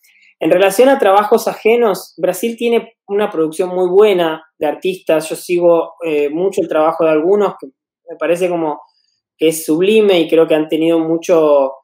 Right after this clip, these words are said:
bueno, ahora están teniendo cada uno en su momento un, un reconocimiento, tanto desde artistas consagrados de banda diseñada como ilustradores, que por ahí uno los conoce más por Instagram,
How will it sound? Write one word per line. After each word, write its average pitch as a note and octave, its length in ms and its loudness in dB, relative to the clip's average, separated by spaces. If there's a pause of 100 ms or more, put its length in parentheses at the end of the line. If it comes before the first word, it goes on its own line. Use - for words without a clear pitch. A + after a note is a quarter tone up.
(320)
bueno, C#3+ 240 -4
ahora D#3 340 2
están D#3+ 260 -4
teniendo D#3+ 680 0 (100)
cada D3+ 220 -2
uno F3 220 0
en E3 60 -2
su D#3+ 160 -8
momento E3 460 0
un, C#3 260 -6 (540)
un D#3+ 100 -6
reconocimiento, E3+ 840 0
tanto A3+ 400 4
desde F3 300 4
artistas F3+ 640 -2 (300)
consagrados E3 680 2
de F#3 60 4
banda F3 240 2
diseñada F3 600 -4 (220)
como E3 220 -2
ilustradores, E3 760 2
que - 120 -20
por D#3 120 -2
ahí E3+ 120 -2
uno F3+ 180 -4
los F3 180 -2
conoce E3+ 300 -8
más F3 220 -6
por E3 120 0
Instagram, F#3 680 -2